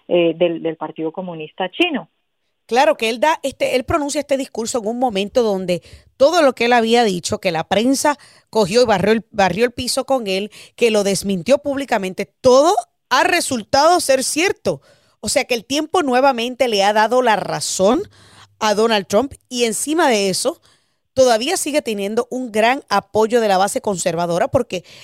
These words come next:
Speaker 2: en una encuesta que se llevó a cabo obtuvo el sesenta y dos por ciento del apoyo de, de los que estaban allí, a, comparado a un veinte por ciento que apoyó a Ron DeSantis. ¿Tú crees que entonces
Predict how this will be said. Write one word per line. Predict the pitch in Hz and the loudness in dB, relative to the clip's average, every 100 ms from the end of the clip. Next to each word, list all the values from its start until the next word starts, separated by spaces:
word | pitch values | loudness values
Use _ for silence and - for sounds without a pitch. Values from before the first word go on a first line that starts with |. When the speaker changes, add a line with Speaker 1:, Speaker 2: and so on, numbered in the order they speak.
| _ | _
Speaker 2:
en | 180 | -6
una | 196 247 | -2 -2
encuesta | 226 196 - | -2 -2 -2
que | 247 | -6
se | 233 | -4
llevó | 185 175 190 | -2 0 0
a | |
cabo | 190 165 311 | 0 -4 -2
obtuvo | 311 - 185 | -2 -4 -4
el | 208 | -4
sesenta | 185 185 160 | -6 -8 -6
y | |
dos | 185 - | -6 -4
por | 190 | -6
ciento | 165 190 175 - 208 - - - _ | -6 -6 -6 -6 -8 -10 -20 -20 _
del | 185 208 220 - 190 | -2 0 0 0 0
apoyo | 190 - 202 190 202 | -2 0 -2 0 0
de, | 196 214 | -2 -4
de | 196 196 190 185 - | -4 -2 -2 -4 -6
los | 202 202 196 | -2 0 0
que | - | -4
estaban | 196 202 196 214 | -6 -2 0 0
allí, | 202 202 202 - - - _ _ _ _ | -2 -4 -10 -14 -20 -20 _ _ _ _
a, | - 247 254 _ | -4 -2 -2 _
comparado | - 247 226 220 220 294 | 2 2 2 2 4 4
a | |
un | 262 277 | 2 0
veinte | 233 247 247 | -2 -2 -2
por | 240 202 | -4 -6
ciento | - 196 269 | -4 -4 -4
que | 262 | -4
apoyó | 220 185 160 180 196 _ | -4 -4 -2 -4 -4 _
a | 196 202 - _ _ | 0 0 -2 _ _
Ron | 190 196 196 | 0 0 0
DeSantis. | 180 165 185 143 143 147 147 - _ _ _ - | -6 -6 -6 -8 -12 -14 -14 -16 _ _ _ -6
¿Tú | 311 | -6
crees | 302 285 269 269 | 0 2 2 0
que | 247 | -4
entonces | 214 214 220 254 247 | -2 -4 -2 -2 -4